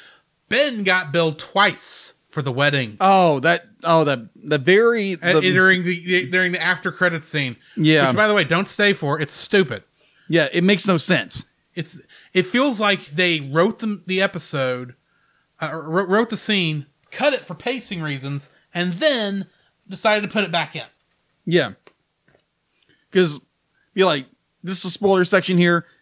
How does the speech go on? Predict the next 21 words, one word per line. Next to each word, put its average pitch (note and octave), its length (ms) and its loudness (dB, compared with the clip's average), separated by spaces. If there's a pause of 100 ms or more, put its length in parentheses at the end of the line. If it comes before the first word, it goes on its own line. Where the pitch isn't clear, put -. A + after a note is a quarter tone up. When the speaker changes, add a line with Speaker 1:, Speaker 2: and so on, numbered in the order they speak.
Speaker 2:
This D#3 160 2
very, G#3 340 4
the D#3 200 0
last F#3 440 0
scene E3+ 340 2
is D3 180 0
quite F3+ 280 0
literally, E3 540 0 (160)
they're E3+ 160 0
back F#3+ 380 -2
at G#3+ 120 -4
the F3+ 100 -6 (220)
first, A#3 380 0 (120)
the, D#3 200 2
the, C3+ 320 0
the C#3+ 140 -2
first B3 380 0
wedding, A#2+ 440 0 (420)
and E3+ 320 0
they're F3+ 140 2
like, F3+ 420 -2